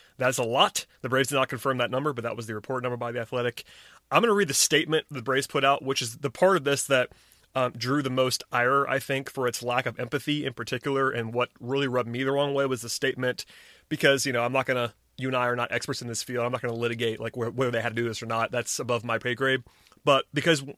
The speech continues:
the Braves are, uh, sort of owned, well, not sort of owned, definitely owned by this faceless conglomerate, they don't really have the benefit of the doubt that some other teams might. Um, so here was the statement. I'm gonna read it to you now, uh, and here we go.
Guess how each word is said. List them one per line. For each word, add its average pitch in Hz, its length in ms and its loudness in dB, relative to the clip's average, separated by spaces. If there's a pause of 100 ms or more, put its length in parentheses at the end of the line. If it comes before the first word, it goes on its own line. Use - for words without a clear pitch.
the 143 140 0
Braves 147 240 4
are, 139 260 0
uh, 131 160 -4
sort 139 200 -2
of 120 100 -4
owned, 131 400 -4 (320)
well, 123 80 -8
not 117 120 -6
sort 123 140 -2
of 110 60 -4
owned, 113 140 -2
definitely 131 320 4
owned 120 100 0
by 120 100 0
this 117 240 -2
faceless - 680 -2
conglomerate, 123 920 0 (640)
they 139 100 4
don't 139 120 4
really 131 140 2
have 135 80 4
the 123 60 -6
benefit 131 240 2
of 113 60 -2
the 113 80 -2
doubt 123 200 2
that 127 120 -4
some 135 120 -4
other 131 140 0
teams 139 380 -4
might. 135 440 -2
Um, 117 180 -6
so 127 100 -8
here 165 100 4
was 185 80 2
the 160 80 -2
statement. 151 280 4
I'm 131 40 0
gonna 123 80 -2
read 135 140 0
it 127 80 -10
to 135 100 -4
you 123 100 -6
now, 113 360 -2 (840)
uh, 123 200 -4
and 147 120 -6
here 120 120 -4
we 113 100 -8
go. 117 160 -14